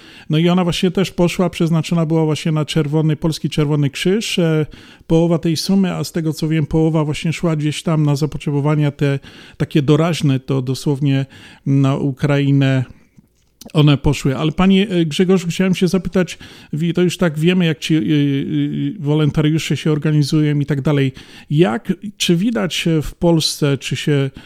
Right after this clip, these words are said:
e, a zaangażowanie, e, takiej, takiej pomocy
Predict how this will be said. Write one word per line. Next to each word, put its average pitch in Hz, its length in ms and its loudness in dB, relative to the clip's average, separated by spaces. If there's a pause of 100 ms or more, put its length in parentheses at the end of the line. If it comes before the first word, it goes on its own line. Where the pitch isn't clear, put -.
(340)
e, 135 60 -2 (540)
a 165 120 -2
zaangażowanie, 151 1040 2 (200)
e, 143 40 -10
takiej, - 360 -8 (120)
takiej 151 260 -2
pomocy 156 800 4